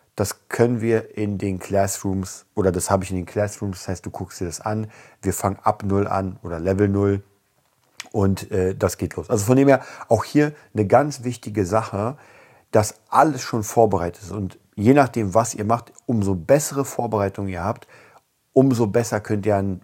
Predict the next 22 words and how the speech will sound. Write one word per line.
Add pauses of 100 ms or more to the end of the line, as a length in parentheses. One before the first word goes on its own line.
mit
dem
Kunden
interagieren.
Wenn
er
irgendwie
Fragen
hat
oder
wenn
er
was
nicht
weiß,
ihr
wisst
sofort,
ihr
habt
sofort
Unterlagen